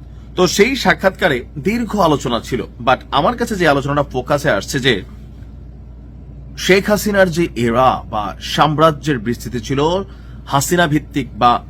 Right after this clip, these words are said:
শেখ হাসিনা ভিত্তিক যে রাজনীতি বা বলয় ছিল, সেটার শেষ হতে যাচ্ছে।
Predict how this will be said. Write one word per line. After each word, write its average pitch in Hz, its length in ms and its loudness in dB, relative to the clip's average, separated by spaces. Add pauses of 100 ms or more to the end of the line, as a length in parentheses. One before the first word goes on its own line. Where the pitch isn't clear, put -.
শেখ - 260 -2
হাসিনা 160 320 0
ভিত্তিক 147 320 -4
যে 143 120 2
রাজনীতি 120 500 0
বা 120 280 4 (420)
বলয় 165 420 4
ছিল, 110 280 0 (400)
সেটার 139 440 2 (420)
শেষ 143 420 0
হতে 113 160 -6
যাচ্ছে। 82 380 -10